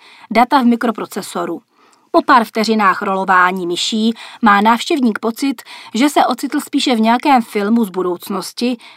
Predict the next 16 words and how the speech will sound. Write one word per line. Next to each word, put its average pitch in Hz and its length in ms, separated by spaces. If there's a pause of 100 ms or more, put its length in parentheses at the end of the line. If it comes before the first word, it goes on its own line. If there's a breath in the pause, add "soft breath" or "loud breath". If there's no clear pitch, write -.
(100)
než 233 200
na 226 120
firemním 240 480
webu. 190 340 (720 soft breath)
Interiér 302 540
Vrabelovy 226 500
kanceláře 202 800 (200)
a 190 60
ani 220 320
její 214 160
vlastník 226 600 (280 loud breath)
však - 220
tomuhle 285 380
obrazu 240 360
příliš 233 360
neodpovídá. 185 800